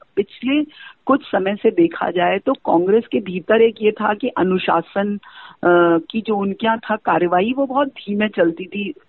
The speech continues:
एक शिकायत होती थी, फिर उस पे, अ, कमेटी बैठती थी, फिर जवाब मांगा जाता था। लेकिन अभी पिछले कुछ, अ, महीनों से, मतलब जब से ये रिजीम बदली है, तब से इसमें एक तेजी देखी गई है कि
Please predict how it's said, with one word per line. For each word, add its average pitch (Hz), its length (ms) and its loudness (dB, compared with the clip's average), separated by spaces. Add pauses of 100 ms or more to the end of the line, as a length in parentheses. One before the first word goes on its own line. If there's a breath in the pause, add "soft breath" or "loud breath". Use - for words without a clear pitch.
एक 330 180 0
शिकायत 180 440 0
होती 185 320 -4
थी, 180 340 -10 (320 loud breath)
फिर 226 100 4
उस 208 160 0
पे, 208 300 0
अ, 160 500 -2 (100)
कमेटी 180 380 -2
बैठती 175 400 -4
थी, 202 220 -10
फिर 208 240 -2
जवाब 170 300 2 (160)
मांगा 330 280 -2
जाता 175 340 -6
था। 214 240 -8 (420 loud breath)
लेकिन 285 260 -2
अभी 330 220 0
पिछले 269 440 -4
कुछ, 294 240 -4 (260)
अ, 156 360 2 (200)
महीनों 185 440 -2
से, 185 160 -6
मतलब 185 260 -2 (560)
जब 196 80 0 (100)
से 214 60 -10
ये 214 140 2
रिजीम 185 420 0
बदली 170 360 -4
है, 170 180 -4 (440 loud breath)
तब 247 140 0 (100)
से 320 120 -2
इसमें 311 260 -2
एक 311 100 -6 (120)
तेजी 190 340 2
देखी 165 380 -2
गई 156 220 4
है 160 80 -2
कि 240 160 -8